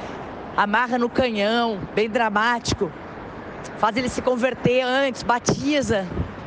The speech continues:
aí atira com uma bala de canhão, o corpo é cortado ao meio, né? Uma parte é lançada no mar. É uma,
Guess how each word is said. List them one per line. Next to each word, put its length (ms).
aí 400
atira 560
com 60
uma 120
bala 200
de 80
canhão, 320
o 60
corpo 320
é 40
cortado 500
ao 60
meio, 400
né? 220
Uma 140
parte 320
é 40
lançada 460
no 120
mar. 340
É 80
uma, 500